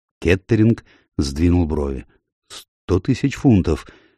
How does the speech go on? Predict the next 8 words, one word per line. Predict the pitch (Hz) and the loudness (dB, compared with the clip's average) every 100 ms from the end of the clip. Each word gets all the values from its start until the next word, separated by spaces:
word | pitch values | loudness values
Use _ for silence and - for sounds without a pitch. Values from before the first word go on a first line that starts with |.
| - | 0
Это | 92 117 | 2 2
означало | 101 123 - 151 143 | 4 2 2 2 2
возвращение | 95 90 101 - - 147 107 | 2 0 0 -2 2 2 4
Мирей | 85 82 80 117 175 180 | 2 2 2 2 4 2
и | 147 139 | 0 -4
спокойно | - - 71 _ - 147 165 165 156 151 | -4 -6 -6 _ 0 2 2 0 -2 -2
беззаботной | 143 107 71 71 65 65 87 - 113 113 | -2 -2 -2 -4 -6 -4 -4 -2 -2 -2
жизни. | 110 135 123 80 60 | -4 -4 -4 -4 -6